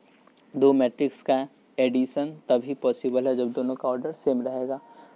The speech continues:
but मल्टीप्लिकेशन के लिए अगर एक का order two by, two by क्या, two by lipstick है,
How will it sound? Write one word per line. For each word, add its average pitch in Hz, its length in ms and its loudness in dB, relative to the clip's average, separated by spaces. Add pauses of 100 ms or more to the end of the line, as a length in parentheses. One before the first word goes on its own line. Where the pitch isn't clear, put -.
(120)
but 135 160 4
मल्टीप्लिकेशन 139 1000 2
के 139 200 4
लिए 139 260 0 (440)
अगर 135 220 6 (100)
एक 143 240 4
का 143 100 6
order 135 400 4 (120)
two 139 200 4
by, 139 200 6 (1900)
two 143 280 6
by 143 140 6 (840)
क्या, 143 220 -2 (1300)
two 147 140 2
by 139 180 4
lipstick 135 720 0
है, 139 140 -10